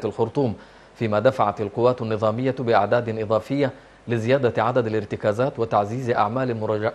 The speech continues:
مراجعة أذونات المرور، حيث دفعت القوات المسلحة بعدد خمسمائة وخمسين فردا،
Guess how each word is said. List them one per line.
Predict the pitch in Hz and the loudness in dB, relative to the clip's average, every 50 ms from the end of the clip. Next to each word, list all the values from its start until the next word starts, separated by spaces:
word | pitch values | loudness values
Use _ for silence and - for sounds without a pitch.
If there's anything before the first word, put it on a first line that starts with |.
| - | -4
مراجعة | 110 107 110 107 104 104 135 139 117 104 - - | -2 0 2 2 2 2 0 0 0 0 -2 -4
أذونات | - 110 104 104 107 110 123 127 - 120 | -8 -8 -6 -4 -2 0 -2 -2 -2 -4
المرور، | 107 107 110 117 143 139 113 - - - - - - - - - | -6 -6 -2 -2 0 0 0 -2 -6 -12 -20 -20 -20 -20 -20 -2
حيث | - 98 95 - | -2 0 0 0
دفعت | 110 110 113 104 - 107 104 104 - | 0 0 0 0 2 0 -2 -2 -2
القوات | 107 - - 120 120 127 127 - | -6 -6 -2 0 0 0 0 -2
المسلحة | 113 107 110 110 - 139 131 117 101 - - 95 | -6 -6 -6 -4 -2 -2 0 0 -2 -4 -4 -4
بعدد | 95 107 107 117 131 127 117 107 | -2 0 0 0 0 0 -2 -4
خمسمائة | 104 - 110 104 - - 117 123 135 120 113 110 | -6 -8 -10 -10 -8 -8 -6 -4 -2 0 0 0
وخمسين | 101 - 110 104 - - 135 117 104 | -2 -4 -8 -10 -8 -8 -6 -6 -4
فردا، | - 135 131 120 113 117 101 | -2 -2 -2 0 -2 -2 -4